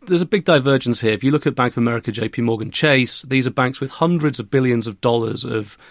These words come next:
deposits across hundreds of different branches. And there's a divergence between that sort of bank and the Morgan Stanley, Goldman Sachs of the world. I think the issue really is whether Morgan Stanley in particular can prove to its investors and regulators that it has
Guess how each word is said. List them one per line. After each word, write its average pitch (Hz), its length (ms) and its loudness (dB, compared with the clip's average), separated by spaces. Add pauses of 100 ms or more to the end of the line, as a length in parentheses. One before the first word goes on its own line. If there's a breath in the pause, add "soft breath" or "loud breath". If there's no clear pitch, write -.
(120)
deposits - 760 -2 (520 loud breath)
across - 680 0
hundreds 117 380 -2
of 117 40 -6
different 113 300 -6
branches. 117 640 -2
And 123 240 -2
there's 127 240 0
a 131 60 0
divergence 143 500 0
between 123 320 -2
that 135 200 -2
sort 147 140 -4
of 123 160 -6
bank 104 460 -2
and 120 160 -2
the 113 40 0
Morgan 117 240 0
Stanley, 110 640 -2
Goldman 107 320 -4
Sachs 113 360 -6
of - 60 -18
the 120 60 -8
world. 101 480 -6 (460 loud breath)
I - 40 -4
think 143 140 -2
the 131 80 4
issue 131 240 0
really 123 480 2
is 107 100 -2
whether 113 480 -2
Morgan 117 260 -2
Stanley 120 360 0
in 104 100 -2
particular 107 640 -6
can 104 260 -6
prove 113 400 -2
to 107 420 -4
its - 160 -8
investors 110 420 -4
and 107 100 -4
regulators 107 640 -6
that 110 120 -4
it 117 160 -2
has 95 460 -6